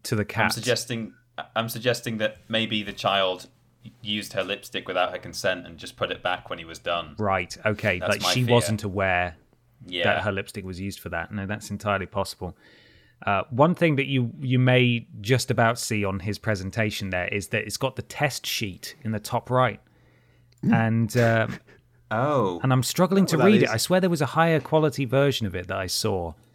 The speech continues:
Speaker 1: It says something like, "No marks, <laughs> no, no smudges."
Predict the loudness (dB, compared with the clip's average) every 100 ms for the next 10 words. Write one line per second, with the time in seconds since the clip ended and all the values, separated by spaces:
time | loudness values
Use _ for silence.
0 | _ _ _ -8 0 2 2 2 2 0
1 | -2 4 8 10 10 10 8 6 0 -2
2 | 0 4 4 4 2 -4 2 6 6 6
3 | 6 6 6 6 4 -8